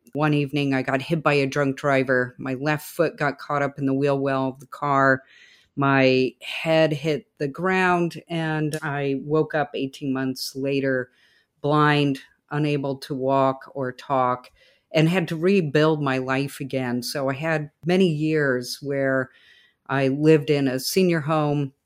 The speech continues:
I ended up with a seeing eye dog. I was completely blind. The senior citizens helped me speak again, and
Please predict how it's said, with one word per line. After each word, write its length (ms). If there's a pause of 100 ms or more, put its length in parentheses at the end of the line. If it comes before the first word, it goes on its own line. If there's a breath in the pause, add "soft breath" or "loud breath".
(100)
I 580
ended 280
up 220
with 240
a 60
seeing 380
eye 160
dog. 560 (120)
I 60
was 220
completely 640
blind. 580 (640 soft breath)
The 280
senior 340
citizens 640
helped 200
me 220
speak 480
again, 540
and 420